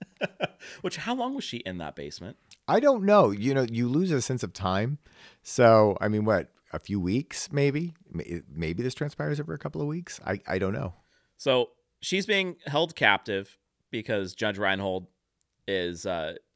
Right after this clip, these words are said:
Speaker 1: demanding a ransom.
Speaker 2: Half a million dollars.
Speaker 1: Half a million dollars.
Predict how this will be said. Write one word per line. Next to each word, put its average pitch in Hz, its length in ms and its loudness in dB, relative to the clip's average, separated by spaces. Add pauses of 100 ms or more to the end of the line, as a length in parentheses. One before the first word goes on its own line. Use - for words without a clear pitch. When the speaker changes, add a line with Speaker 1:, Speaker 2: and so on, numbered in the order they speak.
(300)
Speaker 1:
demanding 117 440 2
a 104 60 0
ransom. 82 500 -8 (640)
Speaker 2:
Half 104 280 -2
a 107 60 -2
million 107 340 2
dollars. 65 480 -4
Speaker 1:
Half 131 240 2
a 143 40 -6
million 143 300 -2
dollars. 85 540 0